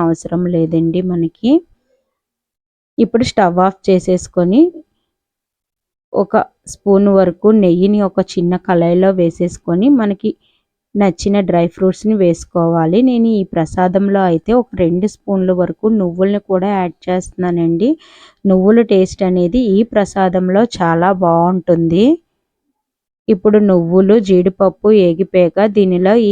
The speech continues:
కళాయిలో వేసేసుకొని బాగా కలుపుకోవాలి. బాగా కలుపుకొని మనం ఒక ప్లేట్లోనికి తీసుకొని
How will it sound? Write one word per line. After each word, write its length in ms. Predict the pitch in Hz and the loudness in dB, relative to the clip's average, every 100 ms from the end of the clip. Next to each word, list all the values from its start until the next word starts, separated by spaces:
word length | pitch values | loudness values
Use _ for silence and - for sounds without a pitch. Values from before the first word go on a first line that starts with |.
| 196 | -2
కళాయిలో 500 | 170 170 175 180 196 | -4 -2 0 0 0
వేసేసుకొని 760 | 202 170 165 185 - - 180 220 | 0 -2 -2 -6 -6 -4 -2 0
బాగా 380 | 196 170 160 190 | 0 -2 0 -2
కలుపుకోవాలి. 960 | 220 190 170 _ - 165 165 165 170 165 _ _ _ _ - | -2 -4 -4 _ -6 -2 -2 -2 -4 -8 _ _ _ _ -6
బాగా 360 | 175 180 165 202 | -2 0 0 0
కలుపుకొని 720 | 220 190 175 _ 190 185 262 | 0 -2 -2 _ -2 2 4
మనం 320 | 320 202 196 311 - _ _ _ 208 | 4 2 0 -4 -6 _ _ _ -4
ఒక 160 | 208 | -2
ప్లేట్లోనికి 760 | 190 196 180 175 190 190 190 185 | 0 2 0 0 0 0 -2 -4
తీసుకొని 600 | 180 170 - 170 175 | -4 -6 -8 -4 0